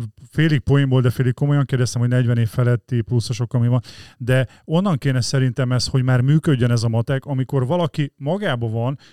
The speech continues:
és albérletet fizet, és félre tud tenni, és onnantól természetesen, ha már ketten vannak, az egy plusz,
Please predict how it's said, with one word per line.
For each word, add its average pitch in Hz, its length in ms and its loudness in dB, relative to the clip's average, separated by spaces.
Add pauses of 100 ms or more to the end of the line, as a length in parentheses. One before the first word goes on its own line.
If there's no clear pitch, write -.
(120)
és 123 160 -6
albérletet 156 600 0
fizet, 127 320 -2
és 135 160 -10
félre 160 240 0
tud 123 140 -8
tenni, 135 160 -4
és 139 140 -4
onnantól 151 260 -4
természetesen, 147 600 -4
ha 139 60 -4
már 147 180 -2
ketten 180 340 -4
vannak, 131 240 -4
az 127 120 -8
egy 127 140 -4
plusz, 170 420 -4